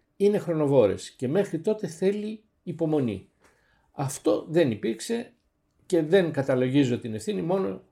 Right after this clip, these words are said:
στη μία πλευρά. Όλοι όσοι μετήχαν σε αυτό το εγχείρημα θέλαν γρήγορα και απτά αποτελέσματα.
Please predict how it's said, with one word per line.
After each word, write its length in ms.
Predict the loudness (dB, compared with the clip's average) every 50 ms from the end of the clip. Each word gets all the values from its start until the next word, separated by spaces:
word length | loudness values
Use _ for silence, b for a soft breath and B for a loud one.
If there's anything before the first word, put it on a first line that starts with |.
| _ _ _
στη 240 | -20 -18 -12 -10 -6
μία 200 | -4 -2 -2 -2
πλευρά. 460 | -2 -2 -2 -2 -2 -4 -6 -10 _ _ _ _ 6
Όλοι 460 | 10 12 12 12 12 12 10 6 4
όσοι 260 | 4 2 2 0 -2
μετήχαν 500 | -4 -6 -4 0 0 0 0 0 -4 -8
σε 100 | -8 -8
αυτό 200 | -6 -4 -4 -4
το 100 | -2 -2
εγχείρημα 600 | -4 -4 -4 -2 0 0 0 0 -2 -6 -8 -12 _ _ b b b b b b b b
θέλαν 460 | b 0 2 2 4 4 2 2 2 2
γρήγορα 580 | 2 2 2 2 0 0 0 0 -4 -6 -8 -6
και 100 | -2 -2
απτά 240 | -2 -2 -2 -2 -2
αποτελέσματα. 840 | -2 -2 -2 -2 -2 0 0 0 -2 -2 -4 -8 -12 -12 -14 -16 -16